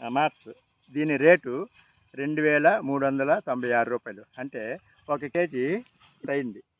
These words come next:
ఆ, కేజీ ఎంత అయింది? ఆరు వందలు అయింది. రూపాయి తక్కువ ఆరు వందలు. ఆ,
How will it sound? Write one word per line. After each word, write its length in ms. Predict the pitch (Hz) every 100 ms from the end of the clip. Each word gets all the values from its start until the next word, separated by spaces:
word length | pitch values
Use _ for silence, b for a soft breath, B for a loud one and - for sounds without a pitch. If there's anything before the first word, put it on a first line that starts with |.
| _ _ _ -
ఆ, 120 | 131
కేజీ 280 | 123 165 165
ఎంత 180 | 156 151
అయింది? 280 | 147 147 170
ఆరు 280 | 156 127
వందలు 180 | 127 123
అయింది. 280 | 110 101 123 -
రూపాయి 340 | 131 127 127 131
తక్కువ 240 | 127 170
ఆరు 160 | 123 110
వందలు. 240 | 101 92 -
ఆ, 280 | 120 110 107